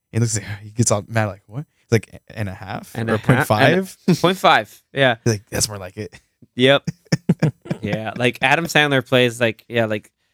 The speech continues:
Speaker 2: you know, the, the, the straight man. Like, he, he goes to jail for, uh, basically cutting point, uh, shaving points off in games, 'cause
Speaker 1: Yeah.
Speaker 2: it's basically, like, manipulation and all this other stuff. Uh,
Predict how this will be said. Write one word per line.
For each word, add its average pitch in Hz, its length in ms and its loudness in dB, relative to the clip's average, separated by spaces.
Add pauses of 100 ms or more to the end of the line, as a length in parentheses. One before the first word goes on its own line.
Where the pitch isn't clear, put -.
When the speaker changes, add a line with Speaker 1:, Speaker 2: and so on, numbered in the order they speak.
(300)
Speaker 2:
you 139 80 0
know, 120 60 2
the, 117 200 -4
the, 120 260 -18
the 131 60 -6
straight 135 300 0
man. 113 260 -2
Like, 101 200 -16
he, 127 220 -6
he 131 180 0
goes 147 300 4
to 160 120 -2
jail 147 320 4
for, 139 320 2
uh, 120 260 2
basically 139 440 -2
cutting 143 340 -2
point, 139 340 0
uh, 117 260 2
shaving 139 420 0
points 135 280 -2
off 139 160 2
in 117 140 -8
games, 139 600 -2
'cause 123 100 0
Speaker 1:
Yeah. 98 160 -4
Speaker 2:
it's 101 120 -20
basically, 107 440 -12
like, 107 160 -12
manipulation 123 720 -4
and 110 160 -18
all 113 60 -16
this 110 120 -20
other 131 160 -6
stuff. 117 320 -8 (680)
Uh, 104 520 0